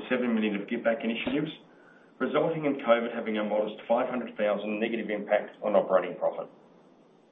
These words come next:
Pleasingly, underlying gross profit increased eight point eight percent to five hundred and seventy-nine point six million, with underlying revenue growth of five point six percent and a fifty basis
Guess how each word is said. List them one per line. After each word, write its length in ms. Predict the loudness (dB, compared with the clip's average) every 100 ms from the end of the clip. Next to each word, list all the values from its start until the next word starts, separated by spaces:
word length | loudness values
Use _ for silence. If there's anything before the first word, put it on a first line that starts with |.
| _ _ _ _ _ _ _ _ _ _
Pleasingly, 460 | -4 -4 -2 -2 -2 -2
underlying 420 | -2 0 0 0
gross 220 | -2 -2 -2
profit 260 | -6 -6 -6
increased 360 | -2 -2 -2 -4 -4
eight 200 | -4 -2
point 180 | -4 -2
eight 200 | -2 -2
percent 420 | -6 -4 -2 -2 -6 -18 -20 -18
to 60 | -6
five 240 | 2 2 2
hundred 220 | -2 -4
and 60 | -4
seventy-nine 440 | -4 -4 0 0 0
point 180 | -4 -6 -6
six 120 | -10 -4
million, 400 | -2 0 -2 -6 -14 -20 -20 -20 -20 -4
with 100 | 2
underlying 460 | 4 4 2 2 2
revenue 340 | -2 -4 -6
growth 280 | 0 2 2 -2
of 60 | -6 0
five 220 | 0 0
point 180 | -6 -4
six 120 | -6 -6
percent 420 | -6 0 0 0 -6 -20 -20 -20 -16 -6
and 100 | -6
a 40 | -4
fifty 260 | -6 -6 -2
basis 400 | 0 0 -2